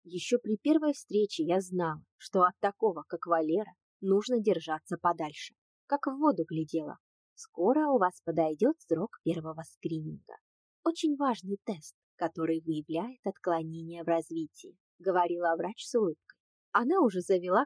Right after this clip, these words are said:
карточку, узнала анамнез, взвесила меня, померила давление и объём живота и теперь рассказывала, что мне предстоит. «Сначала вы должны появляться у меня раз в месяц, пока не пройдёт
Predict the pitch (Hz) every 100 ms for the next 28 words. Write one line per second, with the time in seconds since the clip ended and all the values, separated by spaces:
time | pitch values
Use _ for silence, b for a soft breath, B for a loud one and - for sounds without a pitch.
0 | - 170 160 - - - 208 - _ 226
1 | 214 269 330 226 - 269 185 160 180 254
2 | - _ 185 190 175 165 156 185 196 208
3 | 226 233 - _ - 214 233 349 220 170
4 | 165 165 151 202 294 285 - 233 - 170
5 | 170 196 190 196 180 - 156 147 _ _
6 | - 208 202 175 247 285 185 - - 285
7 | 330 170 302 - - - 294 302 180 165
8 | - - - 170 147 135 _ _ _ _
9 | _ - - - - 311 247 156 _ 196
10 | 214 226 220 254 285 - 277 277 277 285
11 | - 262 247 240 240 226 214 - - 160
12 | 147 - _ - _ 294 - 440 247 -
13 | 165 151 160